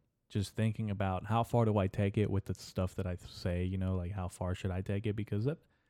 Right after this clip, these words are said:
at some point, someone's gonna listen and they're gonna try to use this information against me. You know, if I say something, if I say something from my past, they're like, "Oh, shit, like, you, yeah, this happened." And I'm like, "Uh, yeah? Like, <laughs> so fucking what, dude?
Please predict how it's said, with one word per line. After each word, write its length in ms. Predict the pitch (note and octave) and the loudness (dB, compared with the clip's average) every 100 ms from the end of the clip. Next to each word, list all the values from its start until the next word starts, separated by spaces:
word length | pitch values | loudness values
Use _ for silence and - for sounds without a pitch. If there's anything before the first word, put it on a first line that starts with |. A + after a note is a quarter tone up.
| _ | _
at 100 | F#3 | -6
some 220 | - G#3 D3 | 4 6 8
point, 320 | D3 F3+ G#2+ | 8 6 4
someone's 260 | C#3 F3 | 4 4
gonna 180 | B2 G2+ | 4 2
listen 320 | G2 A2 - | 2 2 2
and 120 | F#2+ F#2 | -2 0
they're 100 | A#2 | 0
gonna 220 | B2+ F#2+ | 0 0
try 180 | - F#2 | 0 0
to 100 | F2 | 0
use 280 | F#2+ F#2+ | 0 0
this 180 | F#2+ F2+ | -2 -2
information 500 | G2+ - F#2+ F#2 F#2+ | -2 -2 -2 -2 -2
against 440 | E2+ F2 F#2 - - | -4 -2 -2 -2 0
me. 180 | A#2+ - _ _ _ _ _ _ _ _ _ - | 0 -2 _ _ _ _ _ _ _ _ _ 0
You 120 | A2+ | 2
know, 120 | G#2+ | 4
if 80 | F#2+ | 2
I 140 | F#2 | 0
say 320 | - - G2 | 0 0 2
something, 600 | G2 G#2 G2+ - G#2+ G#2+ | 2 0 0 2 2 2
if 180 | G2 F#2+ | 0 0
I 80 | F#2 | -4
say 220 | - G#2 | 0 0
something 320 | F#2+ G2 G2 | 0 -2 -2
from 140 | F#2+ F#2 | -2 -2
my 100 | F2 | -4
past, 680 | - G2 F2+ F#2 G2 - G2+ | -4 -2 0 0 0 -4 -4
they're 140 | F#2 | -2
like, 240 | E2+ E2+ - | -2 -4 -2
"Oh, 180 | B2 A2+ | 0 0
shit, 440 | - C3 A#2+ F#2+ - - | -2 -2 -2 -4 -10 -16
like, 160 | G#2+ - | -16 -14
you, 160 | A2+ A2+ | -10 -8
yeah, 440 | B2 B2+ C3 A#2+ G2+ | -8 -4 -2 -2 0
this 220 | A2 - | 0 0
happened." 420 | A#2+ A2 - - | -2 -2 -8 -12
And 160 | F#2+ F#2+ | -12 -10
I'm 160 | F#2+ F#2 | -8 -8
like, 240 | F2 F2 G2+ | -8 -8 -4
"Uh, 460 | G#2 G#2 G2+ G2+ | 0 0 2 0
yeah? 640 | F#2 F#2+ F#2+ G2+ C#3+ D#3+ D#3 - - | -2 -4 -4 -2 0 2 0 -2 -6
Like, 240 | G2+ F#2 - - | -6 -6 -8 -10
<laughs> 920 | - - - _ _ - - - _ | -10 -10 -14 _ _ -20 -20 -20 _
so 380 | - - A#2+ D3 | -14 0 2 4
fucking 500 | - E3 - A#2 F#2 | 2 0 2 0 2
what, 320 | A#2 E3 - | 2 2 0
dude? 320 | G2 B2 D3 | 2 2 2